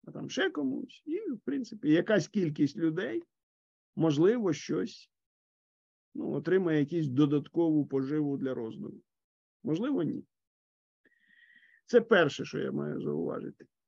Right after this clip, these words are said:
Коли ви навіть в чомусь будете добре переконаним після закінчення цього курсу, не намагайтеся врятувати людство чи українське суспільство.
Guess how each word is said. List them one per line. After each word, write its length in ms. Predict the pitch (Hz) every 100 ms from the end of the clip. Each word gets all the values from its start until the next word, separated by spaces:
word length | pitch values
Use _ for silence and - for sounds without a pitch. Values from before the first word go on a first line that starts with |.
| _
Коли 280 | 190 247 269
ви 160 | 226
навіть 480 | 214 214 208 175 147
в 300 | - - -
чомусь 320 | 196 175 170
будете 460 | 151 160 156 151 143
добре 320 | 147 139 131
переконаним 840 | - 143 143 139 127 120 127 127 143
після 340 | - - -
закінчення 640 | 135 - 135 123 - - 135
цього 260 | - 165
курсу, 420 | - 302 269 240
не 420 | 226 180 170 175 190
намагайтеся 880 | 196 202 196 202 185 165 151 151 147 147 139 135 131 120 117 117 107 104 95 92 - - - -
врятувати 680 | 120 151 165 170 160 143 139
людство 520 | 127 123 - - - - _ _ _ _ _ _ _
чи 120 | -
українське 640 | 127 120 131 139 131 - 120
суспільство. 600 | 160 147 - 143 -